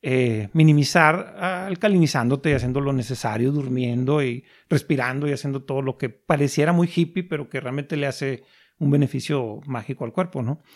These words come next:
Entonces, yo lo que noté ahí es que tienen una, un conocimiento muy, eh, avanzado en, con, con respecto a el estrés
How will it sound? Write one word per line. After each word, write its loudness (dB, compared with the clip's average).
Entonces, 2
yo 4
lo 4
que 0
noté 2
ahí 4
es 0
que -6
tienen 2
una, 0
un 2
conocimiento 0
muy, 4
eh, -4
avanzado -2
en, -4
con, -8
con -6
respecto -6
a -6
el -2
estrés -2